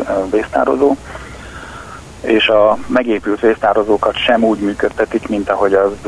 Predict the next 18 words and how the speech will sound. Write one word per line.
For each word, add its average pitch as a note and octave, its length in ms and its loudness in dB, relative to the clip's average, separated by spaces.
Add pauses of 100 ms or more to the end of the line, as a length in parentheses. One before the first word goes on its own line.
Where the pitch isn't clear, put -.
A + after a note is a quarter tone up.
(120)
kívánatos G2 600 0
lenne F#2+ 260 2
ebből F#2 260 2
a, F2+ 140 4 (100)
ebből F#2+ 200 0
a F#2 160 0
szempontból. - 560 -2 (720)
Úgyhogy A2+ 260 0
a, A#2 200 6
a, A2+ 480 2 (400)
azt D3+ 220 0
lehet G#2+ 220 4
mondani, A#2+ 340 2
hogy G#2+ 520 2 (120)
ez G#2+ 160 2
a G#2 60 2
gondolat, A2 420 2
ez G#2+ 80 4